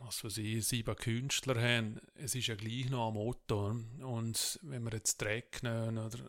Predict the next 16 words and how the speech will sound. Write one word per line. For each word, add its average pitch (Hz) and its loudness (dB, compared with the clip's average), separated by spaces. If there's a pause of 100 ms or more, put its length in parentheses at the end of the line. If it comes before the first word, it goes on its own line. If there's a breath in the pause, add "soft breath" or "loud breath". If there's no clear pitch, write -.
(260)
oder 120 -10
was 117 -4
wir 117 2
auch 113 2
alles 113 2
gehabt 117 4
haben, 110 0 (100)
es 117 -2
muss 120 0
ja 120 0
dann 110 -6
alles 117 -4
um 123 -4
das 113 -2
Dreck 113 -2
gehen. 104 -2